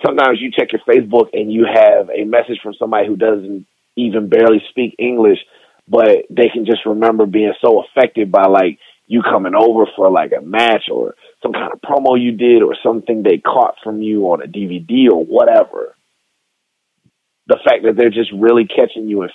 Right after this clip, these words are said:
feeling you no matter where you're at. And I think that's the greatest thing. And for right now in my career, where I stand, I think the best thing coming up yet to happen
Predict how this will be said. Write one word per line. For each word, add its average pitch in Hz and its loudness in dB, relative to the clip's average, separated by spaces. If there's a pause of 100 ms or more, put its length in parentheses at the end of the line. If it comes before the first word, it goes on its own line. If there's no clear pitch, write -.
feeling 156 2
you 104 -4
no 98 -2
matter 95 -2
where 95 -2
you're 95 0
at. - 0
And 92 -4 (120)
I 98 0 (160)
think 98 -2
that's 101 2 (600)
the 104 -4
greatest 113 2
thing. 113 -2
And 98 -4
for 98 0
right 110 2
now 120 0
in 98 -8
my 107 -2
career, 165 2 (640)
where 110 2
I 127 0
stand, 135 -2
I 104 -4
think 117 -8 (160)
the - 0
best - 2 (160)
thing 127 -6
coming 120 -8
up 165 4
yet 101 -2
to 139 0
happen 113 -4